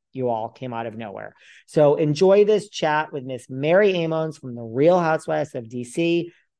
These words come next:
Lost on our back feed. We hope you guys enjoy it. That's what we're doing on Sundays.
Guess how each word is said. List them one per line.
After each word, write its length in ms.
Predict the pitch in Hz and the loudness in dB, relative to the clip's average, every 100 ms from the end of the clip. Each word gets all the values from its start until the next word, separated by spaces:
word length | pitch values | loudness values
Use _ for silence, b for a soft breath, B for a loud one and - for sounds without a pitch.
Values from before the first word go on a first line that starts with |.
| _ _ | _ _
Lost 480 | 135 135 160 190 180 | -8 0 2 2 0
on 120 | 170 | -4
our 100 | 156 | -4
back 280 | 135 135 131 | -4 -4 -6
feed. 340 | - 135 123 120 | -8 -6 -6 -8
We 100 | 113 | -12
hope 320 | - 147 143 | -4 -4 -4
you 80 | 123 | -6
guys 240 | 123 107 | -8 -8
enjoy 300 | 110 113 123 | -12 -8 -6
it. 140 | 123 123 | -6 -6
That's 240 | 117 - | -8 -8
what 100 | 147 | -6
we're 80 | 156 | -4
doing 300 | 151 165 175 | -2 -2 -2
on 160 | 175 | -4
Sundays. 580 | 175 202 196 165 151 151 | -2 -4 0 0 -2 -4